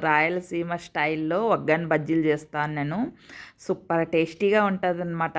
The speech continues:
వగ్గన్ అయితే ఇలా చేసుకుంటే. చాలా అంటే చాలా బాగుంటాయి వగ్గన్ బజ్జీలు.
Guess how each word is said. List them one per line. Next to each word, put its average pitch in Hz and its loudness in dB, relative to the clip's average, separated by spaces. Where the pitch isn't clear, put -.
వగ్గన్ 147 0
అయితే 156 -2
ఇలా 151 2
చేసుకుంటే. 147 -2
చాలా 151 0
అంటే 190 -4
చాలా 170 0
బాగుంటాయి 156 0
వగ్గన్ 143 -2
బజ్జీలు. 147 -2